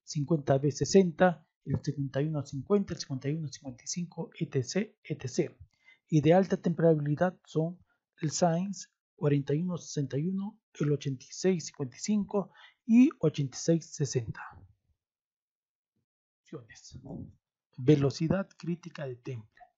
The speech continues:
Es la velocidad mínima con que hay que enfriar cada punto de una pieza de acero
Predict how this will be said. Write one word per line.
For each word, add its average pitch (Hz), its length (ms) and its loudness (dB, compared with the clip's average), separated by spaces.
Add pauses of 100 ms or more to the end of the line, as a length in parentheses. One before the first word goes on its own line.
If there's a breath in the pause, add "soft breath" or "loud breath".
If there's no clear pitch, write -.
(500 soft breath)
Es 170 200 0
la 185 100 -2
velocidad 143 480 -2
mínima 175 760 0 (200)
con 143 420 -2 (380)
que 147 160 2
hay 160 120 4
que 156 140 -2
enfriar 147 440 0
cada 151 240 4
punto 156 360 -6
de 151 60 -2
una 143 140 0
pieza 147 360 -4
de 131 100 0
acero 139 400 -2